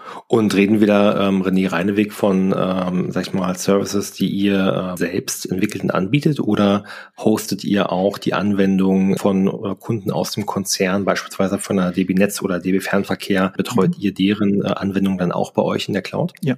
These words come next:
Speaker 2: genau. Also die D B Systel an sich hat jetzt ja vor kurzem die fünftausend, äh, Mitarbeiter-Marke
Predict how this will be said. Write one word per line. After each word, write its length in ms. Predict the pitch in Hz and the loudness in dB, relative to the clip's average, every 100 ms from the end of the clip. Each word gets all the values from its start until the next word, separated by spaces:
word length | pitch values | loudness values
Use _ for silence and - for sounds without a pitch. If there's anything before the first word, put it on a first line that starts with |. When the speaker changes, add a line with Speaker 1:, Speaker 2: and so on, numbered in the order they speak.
| - - | -6 -6
Speaker 2:
genau. 180 | 131 | -4
Also 180 | 113 123 | -4 -4
die 80 | 110 | -4
D 100 | 127 | -2
B 80 | 117 | 0
Systel 360 | 143 - 139 | 0 2 2
an 100 | 139 | 2
sich 240 | 127 156 147 | 0 0 0
hat 100 | 143 | -2
jetzt 220 | 135 - | -2 -2
ja 340 | 135 131 131 131 - - _ | 0 0 -2 -8 -20 -20 _
vor 140 | 131 | -2
kurzem 300 | 156 147 143 | 0 0 0
die 60 | 123 | 2
fünftausend, 920 | 160 151 139 131 127 127 123 - - | 0 2 2 2 2 0 0 -6 -6
äh, 300 | 127 123 120 | -2 0 0
Mitarbeiter-Marke 1040 | 123 143 147 147 147 135 139 156 151 147 | 0 0 0 0 0 0 0 0 0 -2